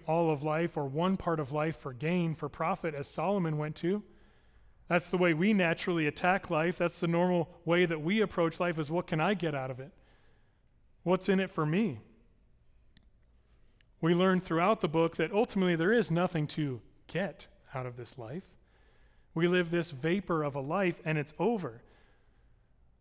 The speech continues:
No matter how rich, no matter how poor, no matter how educated,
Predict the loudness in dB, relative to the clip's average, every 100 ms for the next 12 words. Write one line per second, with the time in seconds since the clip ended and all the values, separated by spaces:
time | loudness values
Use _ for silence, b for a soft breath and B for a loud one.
0 | -4 -2 -2 -2 -4 -2 0 0 -4 -6
1 | -4 -4 -6 -10 -10 -4 -2 -2 -6 -12
2 | -20 _ _ _ _ _ _ _ _ -2
3 | -2 -4 -6 -4 -4 -2 -2 0 -2